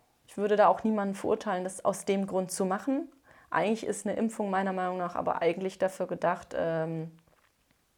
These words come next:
einen Schutz vor etwas zu bekommen, wovor du auch geschützt werden musst. Und, ähm, Leute, die in der Pflege arbeiten beispielsweise oder ältere Menschen und eben Risikogruppen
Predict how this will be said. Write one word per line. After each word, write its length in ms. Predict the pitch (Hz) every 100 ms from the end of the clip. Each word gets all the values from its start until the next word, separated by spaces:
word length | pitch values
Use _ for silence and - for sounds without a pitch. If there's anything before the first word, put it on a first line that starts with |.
| -
einen 180 | - 165
Schutz 480 | 165 202 208 - - _ _ -
vor 140 | 220
etwas 420 | 208 208 208 208
zu 100 | -
bekommen, 380 | 202 202 214 202
wovor 380 | 202 - 185 175
du 100 | 175
auch 160 | -
geschützt 420 | - 202 185 - 151
werden 280 | 151 156
musst. 340 | 165 226 - - _ _ - - - - - - - - _ _ _
Und, 500 | - 196 190 185 - -
ähm, 640 | 180 180 185 180 180 170 - - -
Leute, 340 | - 180 190 196
die 160 | 180
in 80 | 190
der 80 | 190
Pflege 360 | 185 196 190 196
arbeiten 500 | 180 185 180 180 180
beispielsweise 580 | 170 170 175 - 170
oder 180 | 170 170
ältere 300 | - 165 185
Menschen 640 | 175 170 170 - 180 170 165
und 400 | 165 170 165 165
eben 320 | - 185 170
Risikogruppen 1040 | 160 202 202 - 208 196 185 175 175 175 175